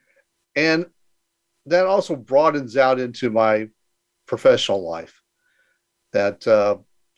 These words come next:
I have some skills, and those skills allow me to do something that very few people can do, and that is to find relatives, sometimes parents,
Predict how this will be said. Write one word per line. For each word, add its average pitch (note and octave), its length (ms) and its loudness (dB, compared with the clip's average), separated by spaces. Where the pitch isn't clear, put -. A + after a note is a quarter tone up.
I A#2+ 120 0
have C3+ 300 2
some A#2+ 200 -10
skills, F3 920 -6
and C3+ 360 0
those B2+ 180 0
skills E3 460 0
allow C3+ 760 0
me A#2 360 0
to G#2+ 460 -2
do C3+ 140 -2
something C3 320 2
that A#2 140 0
very C#3 300 2
few B2 200 -8
people A#2+ 340 -4
can G2+ 200 -8
do, G2 340 -8
and A#2 160 -6
that C3 220 2
is B2+ 220 -6
to A#2+ 100 -6
find C3+ 680 -2
relatives, C3+ 1000 0
sometimes B2+ 460 -4
parents, B2+ 680 -2